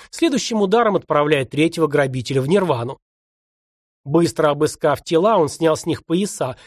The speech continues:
и, связав, принялся хлопать по мордам, пытаясь привести в чувство.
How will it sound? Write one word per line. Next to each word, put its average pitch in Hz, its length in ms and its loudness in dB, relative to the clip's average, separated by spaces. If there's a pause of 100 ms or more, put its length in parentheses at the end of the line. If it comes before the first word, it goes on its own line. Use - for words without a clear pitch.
(160)
и, 190 80 -4
связав, 240 480 -2
принялся 240 400 -2
хлопать - 400 -4
по 226 160 2
мордам, 160 400 2
пытаясь 220 420 -2
привести 139 460 -6
в - 80 -14
чувство. 131 540 -10